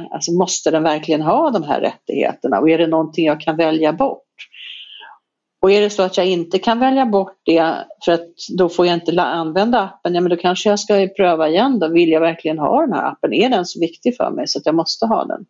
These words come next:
Så man, på något sätt måste man ändå göra en, sin egen riskbedömning lite grann. Och, och apparna samlar in data om oss och vi reflekterar inte så mycket över det. Och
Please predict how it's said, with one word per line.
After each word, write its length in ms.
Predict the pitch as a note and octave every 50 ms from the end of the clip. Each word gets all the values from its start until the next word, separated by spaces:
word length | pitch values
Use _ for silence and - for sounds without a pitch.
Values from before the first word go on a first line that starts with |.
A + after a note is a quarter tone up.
| _ _ _ _ _ - - - - - - - _
Så 140 | - - F3+
man, 260 | F3+ F3+ F3+ F#3 - - - - F#3 F3+ - _ - -
på 60 | -
något 200 | G#3+ A#3 C#4 C#4 -
sätt 160 | A#3 G#3 G#3+
måste 240 | G3+ F#3 - - F#3+
man 120 | F#3 F#3
ändå 220 | F3+ F3 E3+ E3+
göra 320 | E3 F3+ F3+ F3 F3+ G#3+ A#3
en, 220 | A#3+ A#3 A3+ G#3+
sin 380 | - - - - - - G3 G3
egen 300 | F3+ D#3+ D#3 E3+ F3+ F#3+
riskbedömning 680 | A#3+ A#3+ A#3+ - - - - - - C#3+ D3+ D3 D3 D3
lite 180 | C#3+ C#3+ -
grann. 240 | D#3 C#3 D3+ D#3 C#3+ - _ _ _ - - - _ _ _ _ _ _ _ _ _ _ _ _ - - - _
Och, 240 | - - A3 A3+ A3 - - G#3
och 120 | G#3+ G3+ -
apparna 400 | - A3 A3+ A3+ - G3+ G#3 G3+
samlar 280 | G3+ - A#3 A3+ A#3+ A#3+
in 240 | A#3+ A3 G#3 G#3 G#3
data 320 | G#3+ G#3+ G#3 G3+ - G3+
om 100 | G3 G3
oss 140 | G3 G3 -
och 80 | G3
vi 60 | G3+ G3
reflekterar 640 | G3+ G3 G3+ - A3 - - A#3 G#3 G3 G#3 G#3+ A#3+
inte 100 | A#3+ A#3
så 120 | - A#3 A#3+
mycket 320 | A#3+ A#3+ A#3+ - G3+ F#3
över 220 | F3 F3+ F3 F3+
det. 240 | F#3 F#3 F#3 F#3 F#3
Och 380 | D#3 F3 F#3+ F#3+ F#3 - -